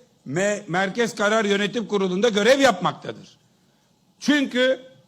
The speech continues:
o rüşvetçi eski milletvekilinin ak Parti'de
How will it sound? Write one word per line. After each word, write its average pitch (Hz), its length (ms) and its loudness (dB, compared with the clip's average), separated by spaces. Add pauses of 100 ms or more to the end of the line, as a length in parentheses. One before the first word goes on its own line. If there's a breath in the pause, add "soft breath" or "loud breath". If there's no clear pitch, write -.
(120)
o 233 160 8
rüşvetçi 220 920 0 (120)
eski 196 400 -2
milletvekilinin 214 1080 0 (460)
ak 247 260 0
Parti'de 196 720 -2